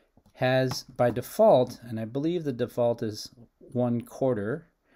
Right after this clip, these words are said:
of a grid mark. So it, as I'm moving this across the grid, you can see, it,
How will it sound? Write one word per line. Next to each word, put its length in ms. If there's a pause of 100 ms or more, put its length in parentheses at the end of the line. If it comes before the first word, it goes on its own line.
(340)
of 380
a 240
grid 500 (760)
mark. 480 (460)
So 360
it, 220 (300)
as 180
I'm 320
moving 380
this 180
across 640 (480)
the 120
grid, 260
you 80
can 180
see, 480
it, 160